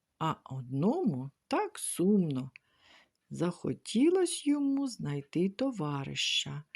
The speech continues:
Пішов в ліс, зустрів зайчика. Але не хоче зайчик йти в хатинку їжачка. І сіра мишка не хоче,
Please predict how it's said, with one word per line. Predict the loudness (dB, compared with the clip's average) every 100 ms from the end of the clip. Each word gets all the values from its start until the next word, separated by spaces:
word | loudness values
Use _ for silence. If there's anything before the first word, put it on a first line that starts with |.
| -20 -20 _ _
Пішов | -8 -6 -2 2 2 2 0
в |
ліс, | 0 0 0 -4 -14 _ _ _ _ -12
зустрів | -6 -2 0 -2 -2 0 2 0
зайчика. | -2 0 2 2 0 -4 -8 -8 -10 -10 -12 _ _ _ _ _ _
Але | -6 -4 -2 0
не | 2 2
хоче | 2 -4 0 0 2 -2 -2
зайчик | -2 0 0 0 -2 -4 -6 -14
йти | -20 _ 2 4 2 -2 _ _
в | _
хатинку | -2 -2 0 2 4 4 0 -6 -6
їжачка. | -4 -2 -2 -2 -4 -2 0 0 -4 _ -20 _ _ _ _ _ _
І | -6
сіра | -4 -6 -4 -2 0 0 2 4
мишка | 2 0 -2 0 -2 0 2
не | 4 2
хоче, | 0 -2 -2 -2 -6 -8